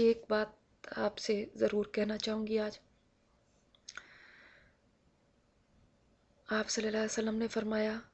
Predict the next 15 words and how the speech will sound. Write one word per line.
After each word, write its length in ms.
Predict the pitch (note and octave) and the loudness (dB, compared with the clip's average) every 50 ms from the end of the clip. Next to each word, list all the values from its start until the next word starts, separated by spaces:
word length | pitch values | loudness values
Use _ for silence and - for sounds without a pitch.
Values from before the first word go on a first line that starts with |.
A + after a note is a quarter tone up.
| _ _ _ _ _ _ _ _ _ _ | _ _ _ _ _ _ _ _ _ _
"मैं 220 | A3 A3+ A3+ A3+ | 6 8 8 8
तुम्हें 280 | A3+ - A3+ A#3 A#3+ A3 | 8 6 6 6 6 6
बताऊं 420 | A3 A3+ A3 - A3 G#3+ A3+ A#3 B3+ - - _ _ _ _ _ _ _ _ - | 6 4 6 6 4 4 4 2 -2 -6 -10 _ _ _ _ _ _ _ _ 4
कि 120 | B3 A#3 A3+ | 8 8 8
रोज़े 440 | G#3+ A3 A3 A3 A3 - B3+ B3+ B3+ | 10 12 12 12 12 10 10 10 10
और 160 | A#3+ A#3+ A#3 | 8 6 2
खैरात 600 | - - A3 G#3+ G#3 G#3 G#3 A3 A3+ A3+ - A#3+ | 0 2 4 4 6 6 4 4 2 2 0 -2
और 80 | A#3 | 0
नमाज 540 | A#3 G#3+ G3+ G3+ F#3+ F#3+ G3 G3 G3+ A3+ B3+ | 0 2 2 2 4 4 6 8 8 8 6
से 220 | B3+ - - D#4+ C#4 | 6 6 6 8 10
भी 140 | D4+ D4+ | 12 12
अफजल 320 | D4 D4 - - C#4 C#4 C4+ | 12 10 12 10 8 8 8
क्या 200 | - - C4 B3 B3 | 6 4 4 4 4
चीज़ 260 | - B3 B3 B3 - - | 0 -2 -4 -4 -4 -8
है?" 60 | C4 | -10